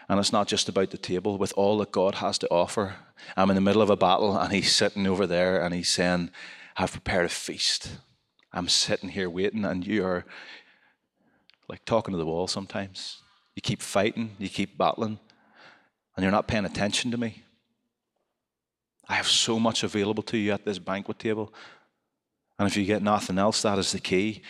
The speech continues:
It brings you to a place where you recenter yourself on the things of heaven,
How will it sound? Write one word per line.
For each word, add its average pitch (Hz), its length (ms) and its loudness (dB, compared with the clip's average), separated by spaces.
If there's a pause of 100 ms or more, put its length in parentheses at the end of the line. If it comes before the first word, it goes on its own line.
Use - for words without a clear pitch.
(140)
It - 160 -12
brings 95 280 -4
you 101 60 -4
to 104 100 -2
a 90 40 -4
place - 400 -4
where 98 100 -2
you 92 200 -4
recenter 98 560 0
yourself 95 600 -4 (240)
on 95 80 -2
the 87 60 -2
things 90 320 -2
of 95 120 0
heaven, 90 420 -6